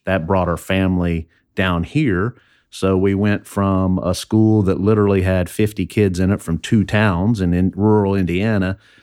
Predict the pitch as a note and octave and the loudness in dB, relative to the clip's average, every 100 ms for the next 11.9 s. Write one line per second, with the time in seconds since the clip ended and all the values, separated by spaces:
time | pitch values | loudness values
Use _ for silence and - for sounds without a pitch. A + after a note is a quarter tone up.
0 | _ - F#2+ F#2 E2 G2 F#2 E2 F2+ F#2+ | _ -4 -2 -2 0 0 0 -2 -2 -2
1 | - E2+ E2 - D3 C3+ C3 B2+ G#2 F2 | -2 -4 -4 -2 0 2 2 2 2 2
2 | E2+ D#2 G#2 F2+ - - A2 G#2 G2+ G2+ | 0 -2 -2 -4 -6 0 2 4 4 2
3 | F2 F#2+ F#2+ F#2 E2+ - F2 E2+ D#2 E2 | -2 -2 0 0 -2 -4 -4 -4 -4 -4
4 | D#2 - E2 D#2+ E2+ D#2+ D#2 D#2+ D#2 D#2+ | -4 -4 -4 -2 -2 -2 -4 -6 -8 -6
5 | D#2+ D#2 D#2 D2+ D2+ - D#2 D#2 _ _ | -8 -8 -10 -12 -14 -12 -12 -12 _ _
6 | _ - F2+ F2+ F#2 - G2+ F#2 E2 - | _ -12 -4 -2 -2 -2 0 0 0 0
7 | B2 A#2+ F#2+ E2 - G2+ - D#2 D#2+ - | 0 0 -4 -10 -8 -8 -8 -12 -12 -14
8 | D#2 D2+ D#2+ D#2+ D#2+ D#2+ D#2+ D#2+ D#2 D#2 | -14 -12 -14 -14 -12 -10 -8 -8 -12 -16
9 | - D#2+ D#2 F2+ E2 E2 D#2 D#2 E2+ E2 | -14 -12 -8 -4 -4 -4 -4 -2 -2 -2
10 | E2 E2 E2 E2 D#2+ D#2+ F2 F#2 F#2 F2 | -4 -4 -6 -4 -4 -6 -4 -4 -4 -6
11 | E2+ E2 D#2+ D#2+ C#2 E2+ C#3+ D#3 | -10 -14 -12 -12 -10 -10 -8 -8